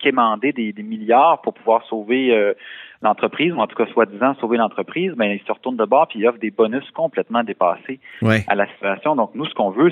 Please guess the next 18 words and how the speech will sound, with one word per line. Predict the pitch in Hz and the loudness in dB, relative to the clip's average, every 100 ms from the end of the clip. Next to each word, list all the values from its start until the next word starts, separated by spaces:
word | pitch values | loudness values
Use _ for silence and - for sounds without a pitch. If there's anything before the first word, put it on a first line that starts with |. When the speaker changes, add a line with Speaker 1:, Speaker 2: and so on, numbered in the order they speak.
| - | 0
Speaker 1:
c'est | 101 | -6
faire | 127 104 | -6 -4
parler | - 98 143 | -4 0 0
de | 147 | 0
ce | 120 - | -4 -8
sujet-là, | - 120 151 160 | -4 0 2 2
qu'il | - | 2
y | 107 | 0
ait | 107 | 0
des | 104 - | -4 -8
solutions | - 120 - 139 | -8 -8 -6 -8
qui | - | -2
soient | 101 | 0
avancées, | 98 104 113 175 | 2 -2 -2 -2
que | 135 | 0
le | 107 | -2
gouvernement | 110 113 110 127 - | 0 -2 0 -4 -2
s'en | 113 | -2